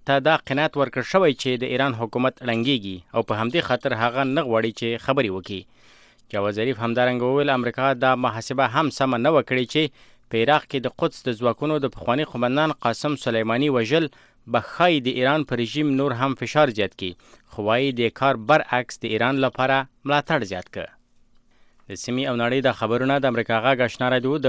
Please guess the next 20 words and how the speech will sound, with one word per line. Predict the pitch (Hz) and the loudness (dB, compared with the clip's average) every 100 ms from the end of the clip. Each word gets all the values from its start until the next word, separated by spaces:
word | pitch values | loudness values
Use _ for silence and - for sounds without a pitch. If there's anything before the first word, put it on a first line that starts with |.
| 123 | 2
واشنګټن | 113 120 113 120 110 | 0 -4 -2 -2 -2
د | 113 | -4
سټوډیو | - 127 123 92 | -2 -2 0 -2
نه | |
اورئ. | 90 95 90 87 _ _ - _ _ - _ _ _ _ _ - | -2 -2 -4 -6 _ _ -20 _ _ -20 _ _ _ _ _ 2
په | 143 160 151 | 4 6 4
فرانسې | 170 170 175 196 | 2 2 0 0
کې | 202 180 | 0 0
د | 156 | 0
روغتیايي | 139 147 170 - | 0 0 0 2
چارو | 139 139 | 2 4
مسؤلینو | 131 - 147 160 | 2 0 0 2
اعلان | 151 131 151 | 2 2 2
وکړ | 147 127 139 151 | 0 0 -2 -2
چې | 135 | -2
د | 123 | 0
لومړي | 123 139 143 | 0 0 -2
ځل | 123 120 | 0 -2
لپاره | - 127 139 | 0 2 2
یو | 131 | 2